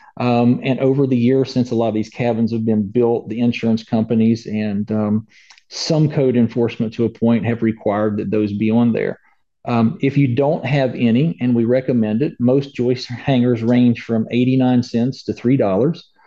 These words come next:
Um, you know, you just have to basically put them up into place and put them in with the proper fastener, and, and off you go.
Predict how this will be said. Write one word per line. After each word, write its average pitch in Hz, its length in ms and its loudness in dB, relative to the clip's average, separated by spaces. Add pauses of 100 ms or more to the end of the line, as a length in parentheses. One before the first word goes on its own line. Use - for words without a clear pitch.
(400)
Um, 113 640 2 (300)
you 127 140 0
know, 113 80 2
you 120 160 2
just 113 180 -6
have 113 240 -2
to 113 80 -4
basically 110 800 -2
put 127 200 -2
them 120 160 4
up 120 180 0
into 120 180 2
place 120 560 -4 (100)
and 110 420 0 (380)
put 120 180 -2
them 117 140 4
in 120 220 4
with 120 100 2
the 113 80 -4
proper 120 340 -2
fastener, 113 800 -2
and, 104 260 -4
and 120 160 0
off 113 320 0
you 107 120 0
go. 131 340 -2